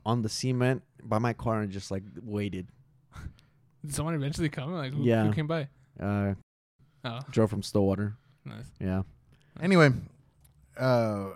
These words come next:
Speaker 3: I don't know. With me, I just think p-, cops is just like, a, it's a tough job, man. I don't know. Uh, you're under constant stress, constant pressure. The pay isn't that great unless you're in there for a good amount of years and
Speaker 1: Get
Speaker 3: you
Speaker 1: your
Speaker 3: do
Speaker 1: pension.
Speaker 3: re-, get your pension. Well, not just that, like,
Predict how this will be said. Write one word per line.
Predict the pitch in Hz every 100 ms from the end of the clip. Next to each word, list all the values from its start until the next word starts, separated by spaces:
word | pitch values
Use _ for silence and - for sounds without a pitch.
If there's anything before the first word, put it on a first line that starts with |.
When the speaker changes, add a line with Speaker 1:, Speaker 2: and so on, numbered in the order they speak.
| - _
Speaker 3:
I | 143
don't | 185
know. | 196 160
With | 120 131
me, | 160 175
I | 156
just | 151
think | 143 123
p-, | - -
cops | - 120 120
is | 117 107
just | 110 -
like, | 101 95 85
a, | -
it's | 190
a | 226
tough | 170 113 101
job, | 90 87 80
man. | 85 82
I | 87
don't | 85 87
know. | 80 92 - - -
Uh, | - 107 120 _ _ _ -
you're | 127 -
under | 160 165
constant | - 170 180 220 208
stress, | - 156 147 - - - _ _ _ _ _ -
constant | 180 208 220 202
pressure. | 170 151 - 113 110 -
The | 104
pay | - 160 165
isn't | 160 151
that | 147 151
great | 147 156
unless | 139 127 131 - - - _ - - _ -
you're | 101 120
in | 135
there |
for | 123 127
a | 120
good | 131
amount | 127 131 127
of |
years | 123 131 135 120
and | 104 101 104
Speaker 1:
Get | 107
Speaker 3:
you | 110
Speaker 1:
your | 120
Speaker 3:
do |
Speaker 1:
pension. | 120 120 131 135
Speaker 3:
re-, | -
get | 101 107
your | 104
pension. | - 120 - 131
Well, | 135
not | 147 139
just | 131
that, | 131 139
like, | 107 104